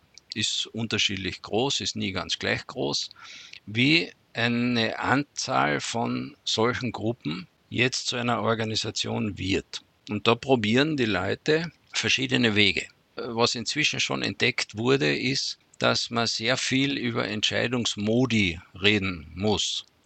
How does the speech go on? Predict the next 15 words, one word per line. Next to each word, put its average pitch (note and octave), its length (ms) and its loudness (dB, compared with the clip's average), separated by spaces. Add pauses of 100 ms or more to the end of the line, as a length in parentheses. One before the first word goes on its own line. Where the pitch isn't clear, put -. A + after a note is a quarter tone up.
Und G#2+ 560 -4
die F#2+ 180 2
Anfangsstruktur G2+ 1120 0 (180)
der G2+ 140 0
plenaren G2 800 0 (400)
Vollversammlung A2 960 0 (520)
würde A#2 480 4
ja A2+ 140 4
sowas A2+ 560 0
wie, G#2 300 2
ich F#2+ 280 -4
weiß F2 260 -4
nicht, - 220 -10
basisdemokratische F#2+ 1400 -2
Abstimmungsvorgänge F#2 2000 -4